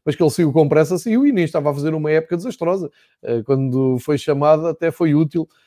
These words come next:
para, para o Atlético de Madrid. Enfim, coisas do futebol, vamos ver onde é que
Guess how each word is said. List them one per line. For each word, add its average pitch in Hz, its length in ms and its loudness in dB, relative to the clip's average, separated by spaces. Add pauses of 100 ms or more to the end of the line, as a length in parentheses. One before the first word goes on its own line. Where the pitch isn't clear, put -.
(180)
para, 151 520 2
para 160 100 -4
o 156 40 -2
Atlético 151 340 -4
de 143 40 -10
Madrid. 151 380 -2
Enfim, 139 380 -4
coisas 135 360 -2
do 127 140 -6
futebol, 139 380 -4
vamos 123 260 -6
ver 131 180 0 (320)
onde 147 220 -2
é 143 60 0
que 135 420 0